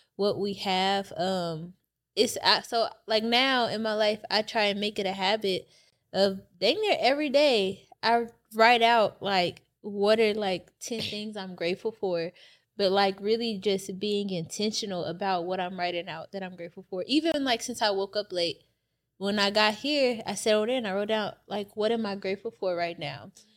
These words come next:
And a, a lot of times, uh, like, now what I'll do, uh, 'cause this is something I was taught, like, literally writing down the things that you're grateful for in the future, like how I started off with y'all,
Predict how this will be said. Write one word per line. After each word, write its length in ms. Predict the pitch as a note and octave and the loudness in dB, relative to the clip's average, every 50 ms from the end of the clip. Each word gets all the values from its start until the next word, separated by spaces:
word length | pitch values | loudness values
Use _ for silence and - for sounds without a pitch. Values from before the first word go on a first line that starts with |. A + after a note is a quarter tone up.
| _ _ _ - | _ _ _ -4
And 720 | F#3 G#3+ A3 G#3+ G#3+ G3+ G3 G3 F3+ G3 G3 G#3 G#3 G#3 - - _ _ _ _ _ _ - | 0 2 2 4 4 2 2 2 0 0 -2 -6 -8 -10 -14 -20 _ _ _ _ _ _ 2
a, 300 | F3+ G3+ G#3 G#3+ G#3+ G3+ - | 4 6 6 6 6 4 4
a 120 | - A3 | 4 6
lot 240 | A3+ A#3 A3+ A#3 C4 | 6 8 8 8 6
of 80 | C#4 C4+ | 4 2
times, 420 | - C4+ B3+ C4 C4 C4 - - | 2 2 2 2 2 0 -2 -4
uh, 420 | - - A3 A3 G#3+ G3+ G3 G3 G3 F#3+ - _ _ _ - - | 2 4 6 6 6 6 4 2 -2 -6 -14 _ _ _ -10 -2
like, 200 | - G#3 G#3 G3+ | 0 2 2 2
now 360 | G#3+ G#3+ G#3 G#3 G#3+ A3+ A#3 | 2 0 0 2 2 2 2
what 100 | A#3 A#3 | 4 4
I'll 160 | A#3 A#3 A#3 | 6 6 4
do, 360 | A3+ A3+ A#3+ A#3+ A#3+ B3 B3 | 4 2 2 2 2 0 0
uh, 420 | A#3+ B3+ A#3 G3+ G3+ G3 F#3+ F#3+ F#3+ | 0 0 0 0 2 2 0 0 -2
'cause 140 | - A3 F#3+ | -6 -10 -14
this 140 | G#3+ - | -12 -12
is 100 | - F#3+ - | -12 -12 -10
something 280 | G#3 G3 - G3 F#3 | -10 -10 -10 -10 -12
I 140 | F3+ F3 F3 | -12 -12 -12
was 160 | F3 F#3+ - | -12 -14 -14
taught, 320 | - - - G3+ F#3+ F#3 - - _ _ _ _ _ _ _ | -14 -8 -4 -2 0 0 -2 -2 _ _ _ _ _ _ _
like, 300 | - G3 G3 F#3+ G3 - | 0 2 2 2 0 0
literally 420 | - G#3+ A3+ B3+ B3 A#3 A#3+ A3+ G#3 | 0 2 2 2 0 -2 -2 -4 -4
writing 440 | G#3 G3+ G3+ G#3+ A3 A#3 A3+ A3 | -2 0 2 2 2 2 0 -2
down 300 | G#3+ G#3+ G#3 G#3 G#3 G#3+ | 0 0 0 0 0 -4
the 100 | G#3 G3+ | -6 -6
things 460 | G3+ - F3+ F3+ F#3 G3 G3+ - - - | -6 -6 -6 -6 -6 -6 -10 -12 -8 -4
that 220 | G3+ F#3 E3 C#3 | -2 -2 -2 -2
you're 180 | F3+ F#3 F#3 F#3 | -4 -4 -6 -6
grateful 360 | F#3 - F#3 F#3+ - G3 F#3+ _ - | -6 -6 -6 -6 -6 -8 -12 _ -10
for 160 | F#3+ F#3+ F#3 | -8 -6 -6
in 220 | F3 - F3+ F#3 | -4 -4 -6 -8
the 60 | F3+ G3 | -8 -10
future, 320 | - - G3 - - G3 | -8 -8 -8 -6 -4 -4
like 160 | F#3 F#3+ G3 - | -4 -4 -4 -4
how 180 | G3+ F#3+ F#3+ F#3 | -4 -4 -2 -4
I 60 | F#3 | -4
started 380 | - - G#3+ G3+ F#3+ F#3+ G3 | -6 -4 -4 -4 -4 -4 -6
off 160 | F#3+ F#3+ G3 - _ - | -6 -8 -8 -10 _ -14
with 120 | F#3+ F3+ | -12 -6
y'all, 400 | F3+ G#3+ B3 C4 B3+ A#3+ A3+ A3+ | -2 2 4 4 4 4 4 2